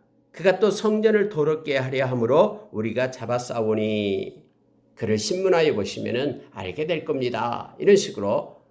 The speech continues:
어, 이제 원고 측에서, 어, 먼저 고발을 하는 장면이 나옵니다. 여러분, "이 사람은 전염병 같은 존재다"라고 말하죠. 전염병은 가만히 있는 것이 아니라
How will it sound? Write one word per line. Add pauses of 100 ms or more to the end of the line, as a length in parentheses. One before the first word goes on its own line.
(100)
어, (100)
이제
원고 (160)
측에서, (260)
어, (420)
먼저
고발을
하는
장면이
나옵니다. (800)
여러분,
"이
사람은
전염병
같은 (380)
존재다"라고
말하죠. (560)
전염병은 (180)
가만히
있는
것이
아니라